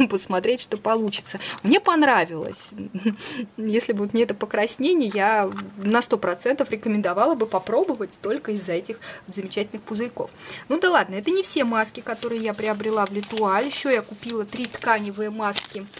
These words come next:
от марки Skin Knits. Это просто тканевые маски, не гидрогелевые, обычные. Они стоили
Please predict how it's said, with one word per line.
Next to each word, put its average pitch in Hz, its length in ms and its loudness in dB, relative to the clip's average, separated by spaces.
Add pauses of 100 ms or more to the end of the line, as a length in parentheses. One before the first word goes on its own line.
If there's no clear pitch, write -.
(240)
от 226 200 0
марки 226 380 2
Skin - 340 0
Knits. 220 640 2 (260)
Это 214 160 0
просто 233 460 4
тканевые 240 560 2
маски, 226 380 -4
не 226 180 4
гидрогелевые, 196 920 0
обычные. 190 540 -4
Они 226 140 -2
стоили 214 500 2